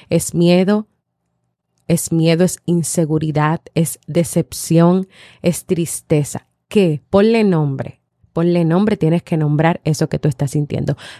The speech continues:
para después pasar al segundo punto, asumir tus propias responsabilidades. Tener en cuenta que tus actos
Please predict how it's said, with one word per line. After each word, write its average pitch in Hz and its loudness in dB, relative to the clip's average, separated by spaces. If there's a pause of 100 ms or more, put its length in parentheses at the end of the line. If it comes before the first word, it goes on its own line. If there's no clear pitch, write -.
para 214 2
después 170 -2 (120)
pasar 151 0
al 147 0
segundo 147 0
punto, 185 -2
asumir 170 2 (180)
tus - -2 (100)
propias 165 -2
responsabilidades. 147 -4 (300)
Tener 175 4
en 247 0
cuenta 139 0
que 147 -2
tus - -4
actos 185 -4